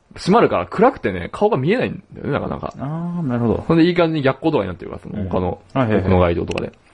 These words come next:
Speaker 1: そんで、松田翔太、松田翔太とおぼしき、
Speaker 2: うん。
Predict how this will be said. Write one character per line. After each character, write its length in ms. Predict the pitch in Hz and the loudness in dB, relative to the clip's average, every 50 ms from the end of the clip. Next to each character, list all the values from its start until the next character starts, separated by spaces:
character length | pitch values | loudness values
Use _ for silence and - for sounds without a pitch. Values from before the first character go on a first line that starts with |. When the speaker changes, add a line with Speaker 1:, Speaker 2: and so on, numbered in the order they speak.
| _ _ - - - - - - _ _ - | _ _ -20 -20 -20 -20 -20 -20 _ _ -2
Speaker 1:
そ 120 | - 165 | 2 4
ん 40 | 165 | 4
で、 100 | 160 151 | 4 4
松 320 | 143 139 143 143 - 147 | 4 2 0 0 0 0
田 80 | 151 147 | 0 0
翔 200 | - - 147 123 | 2 2 0 0
太、 420 | - - - - 80 80 69 - _ _ _ - - _ - | 0 -2 -4 -2 -2 -4 -6 -8 _ _ _ -20 -16 _ 2
松 320 | 127 147 180 196 - 226 | 4 4 4 4 2 2
田 380 | 240 262 262 262 262 262 262 262 | 2 4 6 6 6 6 4 2
翔 240 | 262 - - 262 240 | 2 0 2 2 4
太 120 | 190 165 - | 4 2 0
と 100 | 127 110 | 0 0
お 100 | 120 143 | 0 2
ぼ 160 | 156 202 220 | 4 4 2
し 160 | 220 - - | 2 -2 -12
き、 420 | - 180 214 208 165 113 - - _ _ _ _ _ _ - | -8 -4 -4 -2 -2 -2 -4 -6 _ _ _ _ _ _ -10
Speaker 2:
う 40 | 104 | -10
ん。 120 | 90 | -10